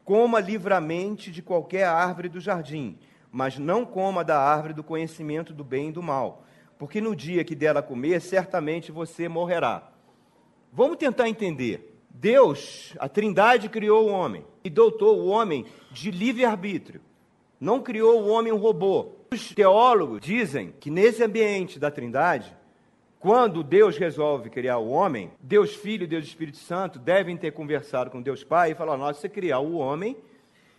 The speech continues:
semelhante a nós, com capacidade de livre-arbítrio, ele pode voltar as costas pra nós. E se ele voltar as costas pra nós, ele não tem vida em si mesmo, o universo será destruído." Então,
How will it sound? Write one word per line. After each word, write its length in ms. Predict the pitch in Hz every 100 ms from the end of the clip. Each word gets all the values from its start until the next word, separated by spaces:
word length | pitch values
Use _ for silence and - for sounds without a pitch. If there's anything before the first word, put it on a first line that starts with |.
| _ -
semelhante 680 | - 214 202 156 151 147
a 60 | 156
nós, 320 | 131 113 107
com 160 | - 160
capacidade 600 | 127 - 139 - 120 113
de 40 |
livre-arbítrio, 720 | 117 117 135 147 175 208 277 294 _ _ -
ele 280 | 202 208 214
pode 340 | 170 156 160
voltar 440 | 160 208 202 160
as 180 | 156 156
costas 480 | - 160 165 196 185
pra 180 | 214 254
nós. 320 | 285 214 101 - _ _ _ _ _ _ _ _ _ _
E 120 | 233 226
se 120 | 214
ele 140 | 170
voltar 440 | 147 160 147 156 123
as 120 | -
costas 340 | 104 101 107
pra 160 | - 156
nós, 240 | 160 190
ele 140 | 214 202
não 160 | 202
tem 220 | 196 214
vida 420 | 160 135 190 208 190
em 40 |
si 180 | - 139
mesmo, 340 | 139 190 170
o 80 | 175
universo 640 | 185 175 131 156 185 185
será 260 | - 185 185
destruído." 580 | - - 226 202 127 - _ _ _ _ _ -
Então, 540 | 113 170 233 208 -